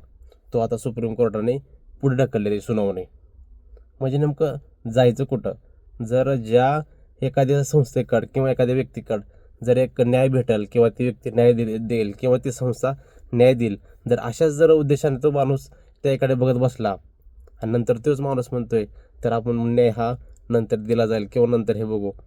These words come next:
किंवा नंतर ह्याच्यावर सुनावणी होईल, तर मग किती अवघड आहे.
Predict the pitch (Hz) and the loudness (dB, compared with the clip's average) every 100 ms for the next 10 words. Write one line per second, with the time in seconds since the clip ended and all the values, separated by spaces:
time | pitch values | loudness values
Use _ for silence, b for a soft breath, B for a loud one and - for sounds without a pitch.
0 | _ - - 117 120 120 107 110 113 110 | _ -20 -4 -2 0 0 -2 0 0 0
1 | 120 110 107 98 110 98 _ - _ - | -2 -2 -2 -4 -6 -8 _ -20 _ -20
2 | - - 120 117 117 - 127 131 117 104 | -20 -6 -2 0 0 -2 0 2 2 2
3 | 95 | -4